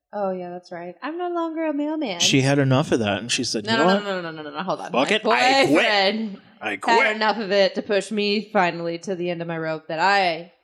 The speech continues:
Speaker 1: had had enough of it.
Speaker 2: So
Speaker 1: And I was like, "Peace out, I'm out."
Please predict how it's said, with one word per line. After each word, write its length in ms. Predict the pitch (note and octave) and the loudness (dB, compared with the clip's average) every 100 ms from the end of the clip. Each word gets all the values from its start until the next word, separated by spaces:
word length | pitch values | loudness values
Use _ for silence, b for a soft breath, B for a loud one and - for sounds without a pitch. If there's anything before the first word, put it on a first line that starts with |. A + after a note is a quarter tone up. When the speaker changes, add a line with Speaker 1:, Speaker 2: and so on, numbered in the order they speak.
| _ | _
Speaker 1:
had 140 | F#3+ F3+ | -8 -4
had 200 | D#3 - | -6 -6
enough 260 | D3 - | -12 -12
of 80 | C#3 | -12
it. 240 | C#3 - - - - | -14 -14 -20 -20 -12
Speaker 2:
So 680 | - - G2+ F#2+ F#2+ F#2 - | -8 -4 -2 -2 -2 -6 -10
Speaker 1:
And 100 | E3+ | -10
I 120 | D#3+ | -8
was 120 | E3+ | -8
like, 240 | E3 C3 - | -8 -10 -8
"Peace 300 | A#3 G#3 - | -8 -6 0
out, 240 | G#3 F#3 | 0 0
I'm 180 | E3 D#3+ | -4 -6
out." 240 | F3 D3 | -6 -6